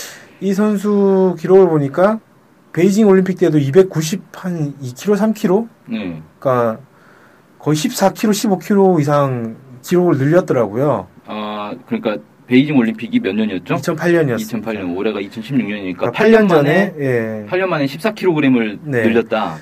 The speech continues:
Speaker 1: 근데
Speaker 2: 어.
Speaker 1: 팔 년 만이 아니라
Speaker 2: 네.
Speaker 1: 이 년 전까지만 해도 기록이 그 정도였어요.
Speaker 2: 아.
Speaker 1: 그 이 년 만에 십사 킬로그램이나 기록을 늘린 거죠.
Speaker 2: 갑자기 실력이 확 늘어버렸네요.
Speaker 1: 네. 엄윤철 선수 같은 경우에도 실력이 계속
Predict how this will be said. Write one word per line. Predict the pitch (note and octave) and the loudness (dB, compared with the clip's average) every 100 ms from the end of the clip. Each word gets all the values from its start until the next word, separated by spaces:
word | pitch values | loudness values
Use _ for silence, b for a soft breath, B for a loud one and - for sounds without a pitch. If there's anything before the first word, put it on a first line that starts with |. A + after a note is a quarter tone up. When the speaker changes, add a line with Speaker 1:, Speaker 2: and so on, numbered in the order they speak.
| - - | -16 -6
Speaker 1:
근데 | E3+ | -4
Speaker 2:
어. | |
Speaker 1:
팔 | - C4+ | 0 4
년 | C4 A#3 | 4 4
만이 | G3 D#3+ | 4 2
아니라 | A2+ A#2+ D3+ A#2 F#2 | 0 0 0 0 -2
Speaker 2:
네. | A#2 A2+ | -4 -2
Speaker 1:
이 | C#3+ | 2
년 | F#3 G#3+ | 4 4
전까지만 | D3+ D3+ F3 E3+ D3 | 2 2 0 0 -2
해도 | C3+ | -2
기록이 | - C#3 C3 A2 | -6 -4 -4 -4
그 | - | -6
정도였어요. | B2 B2 G#2+ - G#2+ G2+ | -6 -4 -6 -6 -6 -6
Speaker 2:
아. | F#2 G2+ A2 B2+ C3+ C#3 C#3+ C#3+ A#2 | -4 -2 -2 -2 -4 -6 -8 -10 -6
Speaker 1:
그 | - | -2
이 | C3 D#3+ | 0 4
년 | F#3+ | 4
만에 | F#3 D3 E3+ G#3+ A#3+ - | 4 2 2 2 0 -8
십사 | - F#3+ G3+ | -14 -4 -4
킬로그램이나 | G3 G3+ F#3+ E3+ E3 D#3+ D#3 C#3+ C#3 E3 | -2 -2 2 4 2 0 -2 -2 -2 -4
기록을 | D#3+ D3 D#3 D3 B2+ | -4 -2 2 2 2
늘린 | A#2+ D#3 D3 | 0 0 0
거죠. | A2 F#2+ - | -2 -8 -6
Speaker 2:
갑자기 | C3+ - - G#3+ F3+ D3 | -8 -2 2 4 2 -2
실력이 | - G#3 F#3+ | -4 0 0
확 | D3 A#3+ - | 0 -2 -2
늘어버렸네요. | C3 C3 B2 B2 A2+ G#2 | 0 2 4 2 0 -4
Speaker 1:
네. | G#2 _ b b | -10 _ b b
엄윤철 | E3 F#3 A3+ A3+ G#3 | 0 2 2 0 0
선수 | G3+ G3 | 2 2
같은 | F3+ F3+ | 0 0
경우에도 | E3+ D#3 C#3 C3 | 2 2 0 0
실력이 | B2+ F#3+ F#3 E3 | -4 0 0 0
계속 | C#3+ | -6